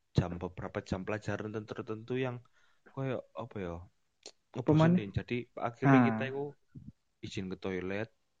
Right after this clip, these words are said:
Speaker 1: dan iku gak normal rek waktunya. Mungkin dari satu setengah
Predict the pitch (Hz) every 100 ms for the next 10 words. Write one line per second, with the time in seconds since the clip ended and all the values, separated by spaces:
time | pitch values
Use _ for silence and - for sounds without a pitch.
0 | - 92 101 131 - 82 92 104 107 90
1 | 82 - 87 87 87 80 76 80 95 110
2 | 104 _ _ _ _ _ _ - 90 90
3 | 90 90 82 80 _ - 95 113 - 120